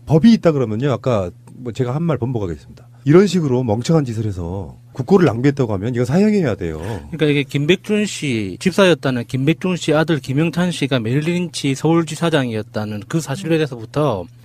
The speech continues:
Speaker 2: 굉장히 의심스러운 정황들이 많아요. 원유 중에 구십팔 퍼센트가 물이었다는 이 보고서 자체가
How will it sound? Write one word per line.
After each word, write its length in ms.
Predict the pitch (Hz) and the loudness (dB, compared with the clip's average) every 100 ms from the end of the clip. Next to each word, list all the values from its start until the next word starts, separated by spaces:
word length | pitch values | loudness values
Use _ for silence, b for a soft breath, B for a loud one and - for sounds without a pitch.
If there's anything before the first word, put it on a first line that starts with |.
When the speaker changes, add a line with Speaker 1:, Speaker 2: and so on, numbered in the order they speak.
| - | -4
Speaker 2:
굉장히 560 | 185 202 190 175 151 | 0 2 2 2 0
의심스러운 560 | 135 135 202 208 208 165 | 0 0 -2 2 2 2
정황들이 400 | 143 160 147 127 | 0 0 -2 -4
많아요. 580 | 101 92 110 107 90 101 - - | -4 -6 -6 -6 -8 -14 -20 -10
원유 320 | 147 160 208 | 0 4 4
중에 280 | 220 226 202 | 4 4 4
구십팔 360 | 170 185 208 214 | 2 -2 0 0
퍼센트가 460 | 220 214 190 170 | 2 0 0 -2
물이었다는 760 | 151 143 185 202 185 160 147 135 | 0 0 4 2 2 0 0 0
이 100 | 160 | -2
보고서 400 | 147 120 120 143 | -4 -4 -2 -2
자체가 800 | 131 131 - 135 101 101 107 92 | -2 -4 -2 -2 -2 -2 -4 -6